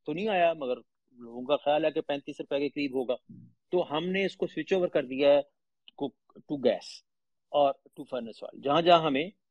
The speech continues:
جو چیز سستی پڑتی ہے، ہم اس کو کر رہے ہیں، جس سے ہمیں جو گرڈ ہے، اس سے وہ سستی پڑے گی۔ پہلے سے تھوڑی سی مہنگی پڑے گی، مگر کیونکہ ہم اسی سی-، اسی، انہی انجن سے اسٹیم بھی فری میں بنا لیتے ہیں، تو overall ہمارا امپیکٹ جو ہے وہ، آ، تھوڑی سی کاسٹ بڑھے گی،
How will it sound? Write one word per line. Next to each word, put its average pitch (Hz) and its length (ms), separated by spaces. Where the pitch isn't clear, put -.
جو 131 160
چیز 143 220
سستی 139 260
پڑتی - 340
ہے، 151 60
ہم 131 120
اس - 100
کو 127 100
کر 131 160
رہے 156 100
ہیں، 175 60
جس 160 200
سے 196 100
ہمیں 180 240
جو 143 80
گرڈ 156 320
ہے، 226 60
اس 214 180
سے 226 80
وہ 202 120
سستی 180 320
پڑے 110 180
گی۔ 110 180
پہلے 143 240
سے 185 140
تھوڑی 165 180
سی 190 100
مہنگی 175 260
پڑے 185 180
گی، 226 120
مگر 135 120
کیونکہ 165 240
ہم 170 180
اسی 175 240
سی-، 170 300
اسی، - 220
انہی 170 260
انجن 156 320
سے 165 280
اسٹیم 147 440
بھی 170 120
فری 175 220
میں 175 100
بنا 147 240
لیتے 151 260
ہیں، 156 120
تو 170 260
overall 202 240
ہمارا 156 300
امپیکٹ 165 480
جو 156 140
ہے 160 160
وہ، 160 200
آ، 135 320
تھوڑی 156 380
سی 185 80
کاسٹ 151 380
بڑھے 131 180
گی، 202 160